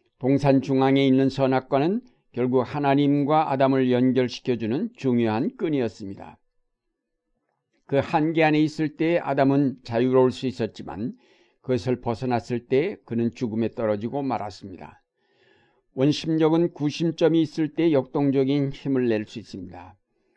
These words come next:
구심점을 잃어버리거나 떠날 때는 원심력도 사라지게 됩니다.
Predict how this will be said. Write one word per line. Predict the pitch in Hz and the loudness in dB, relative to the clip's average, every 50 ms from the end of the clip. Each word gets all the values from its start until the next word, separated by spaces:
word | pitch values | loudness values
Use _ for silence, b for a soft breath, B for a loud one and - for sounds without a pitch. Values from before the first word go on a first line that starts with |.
| _ _ _ | _ _ _
구심점을 | - - 135 131 - 135 135 131 147 139 127 131 131 131 | -6 -4 -4 -2 0 0 0 2 2 2 4 4 2 2
잃어버리거나 | 127 123 131 131 117 131 127 123 117 135 143 165 196 - _ _ | 2 2 2 4 4 2 2 2 0 0 0 0 -4 -6 _ _
떠날 | - 165 139 131 123 120 123 | -6 -4 -2 -2 -2 -4 -4
때는 | - 123 113 113 107 101 92 | -4 -2 -2 -2 -2 -4 -4
원심력도 | - 120 123 120 - - 113 120 117 117 101 - - 131 143 | -2 -2 -2 -2 -2 -4 -2 -2 -2 -2 -4 -4 -6 -6 -6
사라지게 | 143 - - 131 127 113 104 107 98 110 104 | -6 -10 -8 -6 -6 -6 -6 -6 -8 -6 -6
됩니다. | 104 95 90 87 90 - 82 78 - _ | -6 -6 -8 -8 -12 -16 -20 -20 -20 _